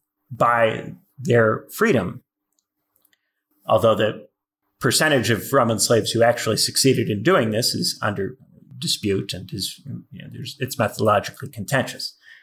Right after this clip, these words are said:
how often it happened and what the share was and how big it was. But in any case, the fact that you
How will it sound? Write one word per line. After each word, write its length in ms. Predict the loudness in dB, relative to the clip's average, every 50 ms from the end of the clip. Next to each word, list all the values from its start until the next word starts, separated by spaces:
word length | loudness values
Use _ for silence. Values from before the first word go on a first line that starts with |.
| _ _ _ _ _ _ _
how 320 | -4 -2 -2 -2 -4 -2 0
often 300 | 0 0 0 0 -2 -4
it 140 | -4 -4 -2
happened 400 | -2 -2 -2 -2 -2 -4 -4 -4
and 200 | -6 -8 -8 -10 -10 0
what 200 | 0 0 0 0
the 60 | -4
share 280 | -2 0 2 2 4 4
was 300 | 6 4 4 4 2 -2
and 80 | -4
how 120 | -2 -2 -2
big 200 | 0 -2 -4 -4
it 140 | -6 -6 -4
was. 280 | -4 -4 -4 -8 _ _ _ _ _ _ _ _ _ _ _ _ _ _ _ _ _ -2
But 140 | -2 -2 0
in 60 | 2
any 220 | 2 4 4 4
case, 420 | 2 2 0 0 0 0 -4 -10 -12 _ _ _ _ -20 -20 -20 -14 _
the 240 | 0 0 0 0 -8 -4
fact 360 | 0 2 2 2 2 0 0 -2
that 180 | -2 0 2
you 320 | 2 2 2 2 0 -4